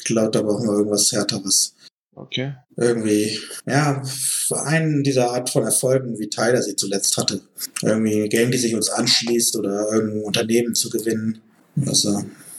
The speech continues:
Speaker 1: Revier vergrößern. Andererseits ist der Auftrag für Ruhe in Chicago zu sorgen. Es passt irgendwie alles nicht zusammen.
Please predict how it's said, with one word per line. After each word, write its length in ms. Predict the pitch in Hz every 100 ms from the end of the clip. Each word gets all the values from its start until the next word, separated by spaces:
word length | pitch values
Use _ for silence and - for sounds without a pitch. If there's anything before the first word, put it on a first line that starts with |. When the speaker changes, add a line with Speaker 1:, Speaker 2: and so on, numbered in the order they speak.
| - - -
Speaker 1:
Revier 280 | 113 127 127
vergrößern. 680 | 131 107 104 98 104 98 - - _ -
Andererseits 960 | 135 131 135 139 - - - - - - _ _ _ _ -
ist 220 | 143 139
der 100 | 120
Auftrag 460 | 120 - - 127
für 100 | -
Ruhe 280 | 143 151 156
in 100 | 127
Chicago 460 | - 117 113 110 104
zu 160 | 104 -
sorgen. 440 | 113 110 104 - - _ _
Es 680 | 147 147 - - - - - -
passt 260 | 139 131
irgendwie 240 | 123 120 120
alles 180 | 117
nicht 140 | 120 -
zusammen. 420 | 104 110 104